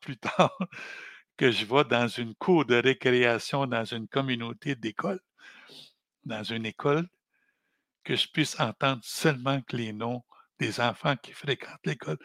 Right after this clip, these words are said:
des noms qui disent seulement que des noms autochtones, des noms dans leur langue, des noms en Innu, des noms en Cri. Il y a plus de Roger, il y a plus de Richard, il y a plus de Caroline.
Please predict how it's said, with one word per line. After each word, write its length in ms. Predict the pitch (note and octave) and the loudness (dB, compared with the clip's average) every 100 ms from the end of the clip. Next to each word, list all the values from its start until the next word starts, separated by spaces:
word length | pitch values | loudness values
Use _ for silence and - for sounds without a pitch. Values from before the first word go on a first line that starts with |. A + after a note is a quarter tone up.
| - - - | -16 -18 -8
des 180 | C3 A#2 | -2 -2
noms 220 | A#2+ C3 - - - _ _ | 0 -2 -4 -20 -20 _ _
qui 160 | - A#2+ | -10 -6
disent 260 | A2 B2 | -4 -4
seulement 420 | - C#3+ A#2 B2 C3+ | 2 0 2 0 0
que 180 | - A#2 - - - - | -4 -8 -8 -18 -20 -8
des 180 | C3+ A#2+ | -4 0
noms 220 | B2 D3 - | 4 2 0
autochtones, 600 | C3+ - A2+ - B2+ A2 | -8 -4 -6 0 0 0
des 180 | A#2 A#2 | 0 -2
noms 240 | G#2+ B2+ | 0 0
dans 200 | B2+ A#2+ | 4 2
leur 200 | A2 A2 | 2 0
langue, 340 | A2+ A#2+ A#2+ A2+ - - - - | 2 2 0 -4 -10 -18 -18 -6
des 180 | B2 A#2 | -2 0
noms 300 | A#2+ B2+ C#3 - | 2 4 2 2
en 280 | A#2+ A2+ B2 | 0 0 2
Innu, 420 | C3 B2+ C3 A2+ - - - | 2 4 2 2 -6 -20 -6
des 180 | C3+ A#2 | -4 -2
noms 280 | A#2+ B2+ C3+ | -2 0 4
en 220 | B2 A#2 - | 4 2 -4
Cri. 440 | - C#3 C#3 G#2+ _ _ _ _ _ _ _ _ _ _ _ _ _ - | -8 -6 -8 -10 _ _ _ _ _ _ _ _ _ _ _ _ _ 0
Il 100 | D3 | 6
y 60 | |
a 60 | C#3 - | 6 4
plus 260 | - - G#3+ | -4 2 2
de 400 | C#3+ C3+ C3+ C3+ C3 _ _ _ _ | 8 10 10 6 -4 _ _ _ _
Roger, 600 | C3+ D3 C3 G#2 C#3+ C#3+ | 6 8 8 6 4 4
il 80 | A#2+ | 4
y 60 | B2 | 0
a 60 | |
plus 260 | - - G3+ | 0 -2 4
de 100 | D3+ | 6
Richard, 580 | A#2+ A2+ - D3 C3+ B2 | 4 2 2 4 4 4
il 60 | |
y 20 | A#2+ | -2
a 40 | |
plus 240 | - - | -2 -2
de 120 | F3 C#3 | 0 -2
Caroline. 720 | - C#3+ B2+ A#2+ C3 C3+ | 0 0 2 0 -2 -4